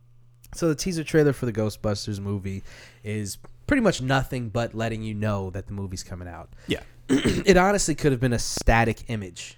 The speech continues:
Speaker 2: Yeah, and, and they announced this movie, I, I think, earlier this week.
Speaker 1: Yeah.
Speaker 2: And suddenly this teaser pops out of nowhere. So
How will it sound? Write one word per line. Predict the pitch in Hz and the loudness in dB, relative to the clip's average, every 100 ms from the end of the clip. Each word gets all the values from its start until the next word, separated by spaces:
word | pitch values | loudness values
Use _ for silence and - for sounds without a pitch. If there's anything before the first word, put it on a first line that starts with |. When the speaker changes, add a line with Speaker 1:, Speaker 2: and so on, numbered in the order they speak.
| _ | _
Speaker 2:
Yeah, | 147 185 160 104 | -2 2 2 2
and, | 165 170 147 | 2 2 0
and | 135 151 151 127 120 | 0 2 2 -2 0
they | 147 175 208 - | 2 4 2 -2
announced | 151 143 131 156 165 - | 0 2 2 2 0 0
this | 135 - | 0 2
movie, | 120 127 113 101 107 101 92 - - - | 2 2 2 0 -2 -6 -12 -16 -20 -16
I, | - - 120 120 | -14 -12 -10 -4
I | 104 | -2
think, | - 208 - - - | 0 -2 -4 -16 0
earlier | 156 214 240 202 | 4 4 4 2
this | 196 117 | 2 0
week. | 95 104 - - - - - | -2 -2 -4 -14 -18 -18 -2
Speaker 1:
Yeah. | 120 107 92 - | 2 2 0 -4
Speaker 2:
And | 123 123 | -2 2
suddenly | 170 151 156 147 | 2 4 4 4
this | 131 - | 2 0
teaser | - 151 135 101 | 0 0 2 0
pops | - 85 - | 2 0 0
out | 98 90 | 0 0
of | 95 | 0
nowhere. | 139 107 - 60 - | 2 0 -2 -8 -10
So | - 117 104 98 | -4 0 0 -2